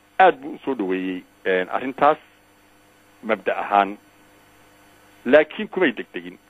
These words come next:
oo markiiba umay soo jawaabin.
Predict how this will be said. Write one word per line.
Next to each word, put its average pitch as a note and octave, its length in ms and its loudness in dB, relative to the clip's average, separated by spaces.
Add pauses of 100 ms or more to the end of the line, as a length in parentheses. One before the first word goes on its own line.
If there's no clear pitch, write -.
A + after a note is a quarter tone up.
(520)
oo A2+ 100 0
markiiba A#2+ 560 -2 (440)
umay G#2 200 -6 (100)
soo F#2 100 -6
jawaabin. C#2 460 -10